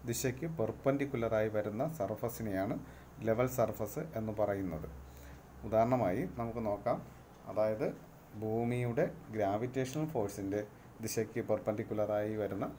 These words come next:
സർഫസിനെയാണ്, ആ, level surface എന്ന് പറയുന്നത്. ഉദാഹരണമായി നമുക്ക് ഒരു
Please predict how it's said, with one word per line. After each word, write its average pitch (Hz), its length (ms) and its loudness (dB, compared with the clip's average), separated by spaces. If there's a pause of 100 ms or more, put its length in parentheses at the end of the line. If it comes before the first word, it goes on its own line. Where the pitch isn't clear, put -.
(120)
സർഫസിനെയാണ്, 107 840 0 (640)
ആ, 110 60 0 (160)
level 107 260 2
surface 110 400 -2
എന്ന് 104 180 -4
പറയുന്നത്. 92 440 0 (800)
ഉദാഹരണമായി 117 640 4 (240)
നമുക്ക് 113 300 -2 (560)
ഒരു 135 120 0